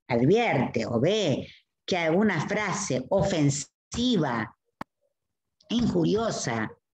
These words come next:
él puede mandar a testarla. ¿Qué significa testarla? ¿Qué significa testar una frase? Una frase.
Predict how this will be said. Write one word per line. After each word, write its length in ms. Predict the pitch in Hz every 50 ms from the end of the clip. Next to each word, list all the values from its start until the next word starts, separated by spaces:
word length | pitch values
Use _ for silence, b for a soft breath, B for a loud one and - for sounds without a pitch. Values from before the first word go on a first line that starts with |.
| _ _ _ _
él 320 | - 170 180 180 170 151
puede 380 | 151 196 208 214 214 196 220 233
mandar 440 | 220 220 226 226 220 196 180 185 196
a 120 | 202 175 143
testarla. 680 | 147 139 - - - 147 127 117 - 120 113 110 104 120 - _ _ _ _ _
¿Qué 120 | - 254
significa 560 | 254 247 226 220 208 196 208 180 151 - 151 139
testarla? 760 | 156 151 139 - - 139 127 120 120 123 123 117 117 - - _ _ _ _ _ _ _ _ _ _ _ _ _ _ _ _ _ _ _ _ _ _ _ _ _ _ _ _ _ _ _ _ _ _ _ _ _ _ _ _ _ _ _ _ _ _ _ _ _ _ _ _ _ _ _ _ _ _ _ _ _
¿Qué 100 | - 202
significa 580 | - - 214 208 202 196 180 - 175 156 135
testar 640 | - 175 143 - - - - 208 196 190 - - -
una 260 | - 156 151 143 139 139
frase? 600 | 165 160 160 160 - - 170 160 160 156 - _ _ _ _ _ _ _ _ _ _ _ _ _
Una 220 | - 180 185 165 147
frase. 540 | 135 127 120 120 - - - 127 120 -